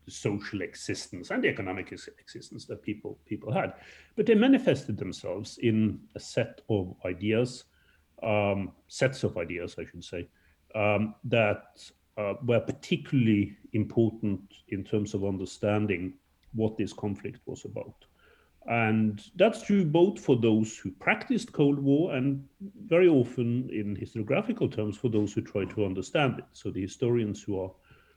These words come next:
who are preoccupied with it. Um, so I do think that ideology or ideologies really mattered, uh, with regard to the Cold War. Now, I'm among those who do not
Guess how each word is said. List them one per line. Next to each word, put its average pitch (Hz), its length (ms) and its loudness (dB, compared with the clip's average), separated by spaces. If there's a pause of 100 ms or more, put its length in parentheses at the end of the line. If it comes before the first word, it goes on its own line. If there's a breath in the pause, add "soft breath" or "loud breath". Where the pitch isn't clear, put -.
(200 soft breath)
who 107 120 4
are 104 60 6
preoccupied 131 580 0
with 90 180 -12
it. 90 160 -12 (1040 soft breath)
Um, 139 460 6 (240)
so 190 160 4
I 190 80 8
do 269 240 8
think 214 340 4
that 127 260 4
ideology 123 960 4 (220 loud breath)
or 98 180 0
ideologies 107 880 0 (220)
really 101 480 0 (420)
mattered, 107 520 0 (340)
uh, 104 180 -8
with 110 240 -4
regard 98 360 -4
to - 60 -12
the - 100 -12
Cold - 260 -12
War. - 120 -14 (960)
Now, 147 380 2 (380 loud breath)
I'm 302 180 6
among 277 300 4
those 160 300 4
who 143 300 2 (300)
do 151 200 0
not 160 440 -2